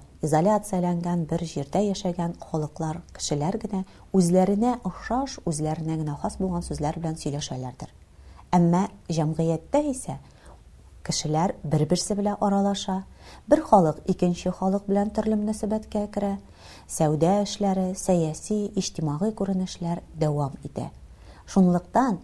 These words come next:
сөйләмгә яңа сүзләр барлыкка керә, һәм әлеге сүзләр, э, сөйләмдә тотрыклы урын алып,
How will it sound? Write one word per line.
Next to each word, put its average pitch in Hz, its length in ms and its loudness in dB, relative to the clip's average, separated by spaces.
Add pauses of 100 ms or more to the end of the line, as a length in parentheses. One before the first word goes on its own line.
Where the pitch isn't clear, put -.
сөйләмгә 156 540 0 (180)
яңа 156 320 0
сүзләр 196 400 2
барлыкка 185 480 -4
керә, 170 260 -4 (920)
һәм 165 240 4 (160)
әлеге 170 560 4
сүзләр, 156 640 0 (840)
э, 170 340 0
сөйләмдә 151 580 2 (480)
тотрыклы 170 600 -2
урын 160 380 -2
алып, 226 280 0